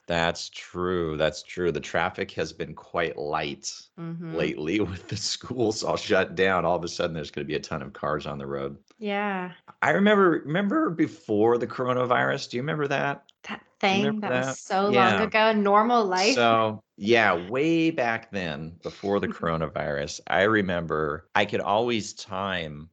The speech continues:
Speaker 1: my commute into the office and the amount of time that it was gonna take on my commute, barring, like, an accident or construction, whatever. But, like, under normal circumstances, like, I,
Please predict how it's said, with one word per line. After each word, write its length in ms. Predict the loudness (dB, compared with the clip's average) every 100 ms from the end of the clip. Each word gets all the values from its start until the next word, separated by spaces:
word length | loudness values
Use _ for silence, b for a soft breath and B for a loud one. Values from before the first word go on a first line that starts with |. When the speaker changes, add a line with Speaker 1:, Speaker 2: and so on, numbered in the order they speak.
| -6
Speaker 1:
my 160 | -6
commute 800 | -6 -10 -8 -4 -2 -2 -6 -14 _ _ -8
into 300 | -4 -4 -2
the 140 | 2
office 760 | 4 2 0 -4 -4 -6 -10 -16 _ _ -4
and 180 | -4 -2
the 120 | -2
amount 300 | -2 0 2
of 120 | 0
time 200 | -2 -8
that 120 | -6 -8
it 40 |
was 140 | -10
gonna 160 | -10 -12
take 300 | -6 -6 -4
on 80 | -6
my 120 | -6
commute, 400 | -6 -6 -6 -2 4
barring, 460 | 6 6 4 0
like, 200 | -2 -2
an 80 | -4 -2
accident 580 | -2 -4 -10 -12 -10
or 200 | -10 -10
construction, 600 | -10 -14 -8 -8 -8 -14
whatever. 360 | -8 -4 -4 -6
But, 180 | -8 -8
like, 240 | -8 -8 -6
under 160 | -6
normal 280 | -4 -4 -4
circumstances, 560 | -4 -6 -6 -6 -4 -2
like, 160 | 0
I, 120 | 0